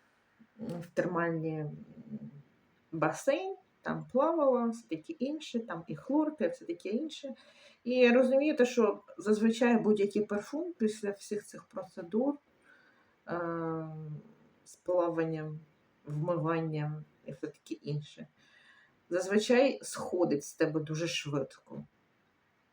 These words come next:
Це я точно знаю, майже будь-який швидко сходить. А Сіару я досі чую навіть на своїх руках. Я її досі чую тут. Реально.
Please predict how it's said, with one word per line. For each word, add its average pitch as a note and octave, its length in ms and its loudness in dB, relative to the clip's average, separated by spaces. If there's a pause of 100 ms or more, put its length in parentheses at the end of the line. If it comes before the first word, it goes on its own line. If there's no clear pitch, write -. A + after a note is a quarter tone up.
(400)
Це G3+ 140 2
я F#3+ 80 8
точно D3+ 400 0
знаю, C3+ 280 -10
майже D3+ 240 0
будь-який C#3+ 440 -6
швидко C#3+ 460 -6
сходить. - 560 -14 (1000)
А - 80 -4
Сіару C4+ 800 4
я G3+ 180 2
досі F#3+ 360 -2
чую F#3+ 500 -6
навіть E3 420 -4
на F#3 120 -4
своїх E3+ 460 -10
руках. - 460 -20 (1700)
Я F#3+ 80 -4
її G3+ 140 2
досі B3+ 260 0
чую D#4 240 0
тут. - 220 -12 (380)
Реально. G3 560 2